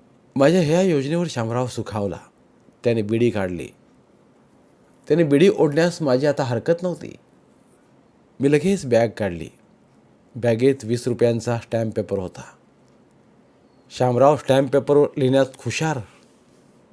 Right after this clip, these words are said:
गजावासारखाच तो कागदपत्रे लिहिण्यास आणि तयार करण्यात हुशार होता. वीस हजार रुपये हातात पडल्याने शामराव आता हवा तो कागद हवा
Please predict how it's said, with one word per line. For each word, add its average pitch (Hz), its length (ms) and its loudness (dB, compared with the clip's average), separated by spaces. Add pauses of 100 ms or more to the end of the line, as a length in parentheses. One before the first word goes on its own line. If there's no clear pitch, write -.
(760)
गजावासारखाच 139 880 4
तो 143 80 4
कागदपत्रे 123 640 0
लिहिण्यास 127 480 -2
आणि 131 120 -4 (120)
तयार 120 220 2
करण्यात 113 400 0
हुशार 107 300 -6
होता. - 320 -10 (1160)
वीस 151 320 2
हजार 151 240 2
रुपये 160 260 2
हातात 135 300 -2
पडल्याने 131 420 0
शामराव 127 460 0 (200)
आता 123 220 -4
हवा 120 340 0
तो 135 60 0
कागद 120 420 0 (300)
हवा 120 200 2